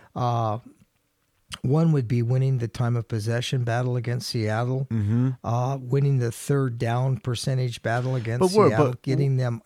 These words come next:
Speaker 1: keeping
Speaker 2: yeah.
Speaker 1: them off the
Speaker 2: I mean,
Speaker 1: field.
Speaker 2: you and I really talk
Speaker 1: And I,
Speaker 2: about
Speaker 1: I
Speaker 2: the most
Speaker 1: think that
Speaker 2: basic elements. The reason we talk about the most
Speaker 1: Yeah.
Speaker 2: basic elements is because they work.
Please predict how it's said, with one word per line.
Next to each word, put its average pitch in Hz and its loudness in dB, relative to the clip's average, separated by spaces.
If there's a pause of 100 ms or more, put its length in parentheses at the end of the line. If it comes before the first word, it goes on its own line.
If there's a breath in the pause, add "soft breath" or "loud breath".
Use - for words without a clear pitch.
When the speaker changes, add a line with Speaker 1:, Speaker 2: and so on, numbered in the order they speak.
Speaker 1:
keeping 147 2
Speaker 2:
yeah. 135 4
Speaker 1:
them 127 0
off 127 -2
the 135 -4
Speaker 2:
I 135 -2
mean, 143 4
Speaker 1:
field. 156 4
Speaker 2:
you 180 6
and 175 6
I 156 6
really 143 6
talk 139 6
Speaker 1:
And 139 4
I, - 4
Speaker 2:
about 127 4
Speaker 1:
I 156 2
Speaker 2:
the 143 2
most - 4
Speaker 1:
think - -4
that 117 4
Speaker 2:
basic 101 0
elements. 90 -2 (460)
The 110 -4
reason 120 2
we 120 0
talk 123 4
about 107 0
the 143 0
most 113 2
Speaker 1:
Yeah. 110 -2
Speaker 2:
basic 107 0
elements 104 -2
is 95 -10
because 90 -6
they 87 -4
work. 73 -8